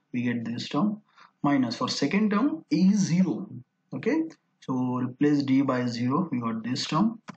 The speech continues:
which is equal to this minus three by sixteen e raised to z plus three by four. Therefore, now we have Y C and Y P. General solution is Y C plus Y P. But before that,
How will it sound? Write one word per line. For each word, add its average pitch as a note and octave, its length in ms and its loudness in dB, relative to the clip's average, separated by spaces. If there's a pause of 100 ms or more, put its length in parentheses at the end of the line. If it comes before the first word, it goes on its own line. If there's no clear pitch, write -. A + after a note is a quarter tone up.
(880)
which B2 200 -4
is D3 100 2
equal A#2+ 360 -2
to C#4 260 2 (500)
this A#2 280 -6
minus A#2 340 -2
three B2 160 -4
by A#2+ 140 -4
sixteen B2 340 -4
e A#2+ 100 -2
raised A2+ 200 -6
to A#2+ 100 -4
z A2+ 220 -2
plus - 200 -8
three A2+ 140 -4
by A#2 240 -2
four. - 320 -10 (760)
Therefore, D3 540 0 (840)
now B2+ 200 -2
we C#3 160 2
have C3+ 160 2
Y B2 160 -2
C F#3 220 0
and E3 200 2
Y A#2 260 -6
P. A#3 220 2 (360)
General C3+ 340 2
solution C#3+ 640 0
is D#3+ 360 2 (260)
Y A#2+ 180 -4
C E3 260 -4
plus D#3+ 240 0
Y A#2 140 0
P. G#2 140 -6
But B2 200 0
before F#3+ 320 0
that, F#3 220 0